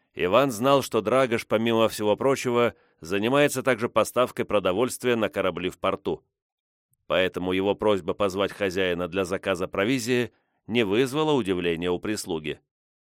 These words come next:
Драгуш появился довольно быстро и с интересом уставился на Ивана. Вид заказчика явно не внушал сербу доверия,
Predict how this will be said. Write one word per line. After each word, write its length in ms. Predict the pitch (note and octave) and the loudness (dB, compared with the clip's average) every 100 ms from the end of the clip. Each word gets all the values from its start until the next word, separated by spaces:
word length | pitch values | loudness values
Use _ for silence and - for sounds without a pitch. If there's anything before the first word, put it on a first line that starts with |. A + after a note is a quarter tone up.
| _ _ _ _ _ | _ _ _ _ _
Драгуш 560 | C#2+ E2 B2+ D3+ D#3+ - | -4 2 2 2 0 2
появился 500 | G#2 G#2 A2 G2 G2 | 2 4 2 0 0
довольно 400 | F#2+ F#2 F2 E2 | 2 2 0 -4
быстро 520 | E2 E2+ - B2 A#2+ _ _ _ _ | -4 -6 -4 -4 -4 _ _ _ _
и 120 | - G#2+ | -4 0
с 80 | |
интересом 600 | D3+ D3 C#3 A2 A2 C#3+ | 0 4 4 4 2 -2
уставился 560 | D#3+ - F2 E2 E2+ F#2+ | -4 -2 0 0 -2 -2
на 160 | F#2+ G2+ | -2 0
Ивана. 380 | F2 D2 C#2+ - _ _ _ _ _ _ _ | 0 -2 -6 -14 _ _ _ _ _ _ _
Вид 240 | - C3+ B2 | -2 0 2
заказчика 840 | C3 D3+ C#3+ - C3 B2+ B2 A2+ - _ | 2 4 2 0 -2 2 4 2 -2 _
явно 440 | G#2+ A#2+ B2+ A#2 A#2 | 0 4 6 4 2
не 120 | A#2 | 2
внушал 420 | A2 A#2+ A#2 G2+ | 0 0 4 2
сербу 360 | - G#2+ F#2 F#2+ | 2 0 0 2
доверия, 580 | A2 G#2 F2 D#2 C#2+ | 4 4 2 0 -6